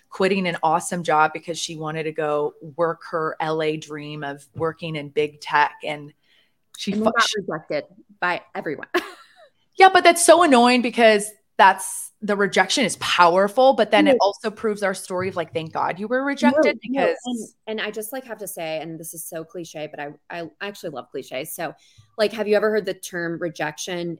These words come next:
Speaker 2: is divine protection or rejection, a less religious way? Rejection is redirection. I mean, that was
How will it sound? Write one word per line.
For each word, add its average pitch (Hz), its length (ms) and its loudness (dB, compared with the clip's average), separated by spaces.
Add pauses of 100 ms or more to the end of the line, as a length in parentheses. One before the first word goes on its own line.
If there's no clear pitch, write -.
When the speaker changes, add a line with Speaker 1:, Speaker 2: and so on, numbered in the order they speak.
Speaker 2:
is 160 520 -8
divine 160 380 -6
protection 247 760 -6
or 180 300 -2
rejection, 180 800 -4
a 165 60 -8
less 165 260 -4
religious 165 380 -8
way? 156 260 -4 (280)
Rejection 233 460 2
is 185 220 -4
redirection. 175 1000 -4
I 214 60 -6
mean, 190 200 -2
that 180 220 0
was 180 380 -4